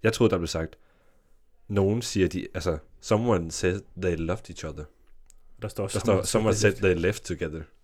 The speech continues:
Speaker 2: Skal jeg læse, eller vil du læse?
Speaker 1: Øh, det bestemmer du.
Speaker 2: Skal jeg så ikke starte?
Speaker 1: Jo.
Speaker 2: Jeg kan altid bytte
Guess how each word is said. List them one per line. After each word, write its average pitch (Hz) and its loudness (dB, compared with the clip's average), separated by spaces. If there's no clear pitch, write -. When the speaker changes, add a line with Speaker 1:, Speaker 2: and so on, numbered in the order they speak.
Speaker 2:
Skal - -10
jeg 135 -6
læse, 165 -6
eller 120 -6
vil 135 -6
du 151 -8
læse? 143 -10
Speaker 1:
Øh, 90 0
det - -8
bestemmer 110 -14
du. 90 -12
Speaker 2:
Skal - -16
jeg - -12
så 104 -14
ikke - -16
starte? - -20
Speaker 1:
Jo. 160 0
Speaker 2:
Jeg 110 -14
kan 110 -6
altid 113 -8
bytte 107 -8